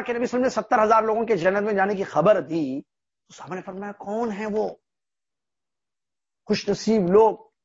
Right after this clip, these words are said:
جو ستر ہزار جنت میں داخل ہوں گے؟" تو اللہ کے نبی صلی اللہ علیہ وسلم نے بیان فرمایا، یہ وہ لوگ ہوں گے جو، جو ہے، ان کی صفات ذکر کی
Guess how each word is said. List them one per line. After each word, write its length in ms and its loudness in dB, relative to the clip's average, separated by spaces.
جو 80 -16
ستر 380 -12
ہزار 180 -4
جنت 300 -10
میں 80 -14
داخل 260 -18
ہوں 120 -20
گے؟" 200 -20
تو 80 -8
اللہ 120 4
کے 60 -10
نبی 180 -2
صلی 140 -8
اللہ 140 -10
علیہ 0 -
وسلم 20 -8
نے 80 -6
بیان 260 -6
فرمایا، 260 -10
یہ 100 -6
وہ 160 4
لوگ 200 4
ہوں 200 0
گے 120 -2
جو، 140 -4
جو 220 -6
ہے، 240 -2
ان 140 -6
کی 120 -2
صفات 440 2
ذکر 260 0
کی 260 -6